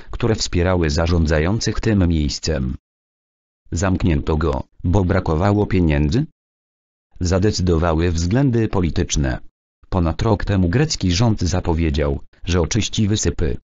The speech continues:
Decyzja była połączona z dotacją z Unii Europejskiej na wybudowanie obozu na terenach znacznie oddalonych od miast,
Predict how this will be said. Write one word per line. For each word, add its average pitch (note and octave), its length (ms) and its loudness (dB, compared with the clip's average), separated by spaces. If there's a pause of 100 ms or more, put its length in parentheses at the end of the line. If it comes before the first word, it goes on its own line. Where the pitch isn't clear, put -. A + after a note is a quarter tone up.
(400)
Decyzja F#2+ 540 0
była F#2+ 280 2
połączona D#2+ 640 2
z C#2+ 100 -2
dotacją G2 600 0
z D#2 80 2
Unii F2 380 2
Europejskiej E2 840 0
na E2 120 2
wybudowanie F2+ 720 2
obozu G2 400 0
na E2+ 180 0
terenach F2 560 0
znacznie A#2 500 0
oddalonych D2+ 680 0
od D#2 180 0
miast, C#2+ 460 -4